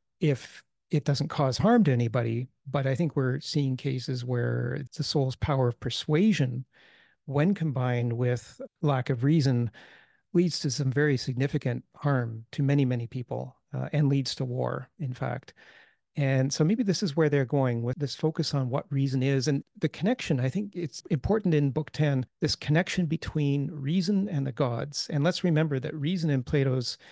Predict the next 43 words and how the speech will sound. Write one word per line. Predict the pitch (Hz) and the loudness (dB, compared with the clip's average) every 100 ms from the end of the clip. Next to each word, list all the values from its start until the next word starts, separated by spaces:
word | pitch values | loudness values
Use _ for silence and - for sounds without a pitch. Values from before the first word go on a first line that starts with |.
| - - _ | -20 -20 _
sort | - 156 | -6 -4
of | 131 | -4
construction | - 120 - 165 170 151 | -6 -8 -4 -2 -2 0
of | 135 | 0
the | 113 | 0
universe, | 151 202 135 127 - | 2 4 4 0 -2
reason | 147 185 226 156 139 131 | 0 2 4 4 2 2
sits | - - - - | 0 -4 -6 -2
right | 170 | 0
in | 175 | 2
the | 135 | 2
middle | 156 | 2
of | 139 | 0
the | 117 | -2
soul. | - - 160 127 | -6 -2 0 0
It | 151 | -2
moderates | 139 135 151 156 127 - - - - | -2 0 2 2 0 -4 -8 -10 -10
need | 139 147 147 | -6 -4 -2
and | 123 | -2
desire. | 120 120 120 117 120 - _ _ _ _ _ | -2 -4 -4 -4 -6 -10 _ _ _ _ _
So | - 135 | -6 -2
reason | 147 202 160 | 0 0 2
is, | 139 123 | 2 2
is | - 139 - | -2 -4 -4
the | 156 | -6
soul's | - 165 160 151 131 | -4 -2 -2 -4 -6
mechanism | 139 143 - 131 123 113 | -4 -4 -2 -2 -2 -2
to | 120 | -2
balance | 131 131 123 - - 135 | 0 0 -2 -4 -4 -2
need | 131 | -2
and | 117 | -2
desire. | 120 113 117 120 117 - - - - _ _ | -2 -2 0 0 -2 -6 -18 -20 -20 _ _
And | - 131 127 131 131 - | -4 -2 -2 -2 -4 -4
each | 156 - | -6 -2
of | 139 | -2
us | 131 | 0
are | 131 | -4
capable | - - 214 151 127 | -4 -2 0 0 0
of | 120 | 0
it, | 123 - | -2 -2
but | 135 139 | -4 0
then | 139 127 | 0 2
he's | 139 135 | 0 -2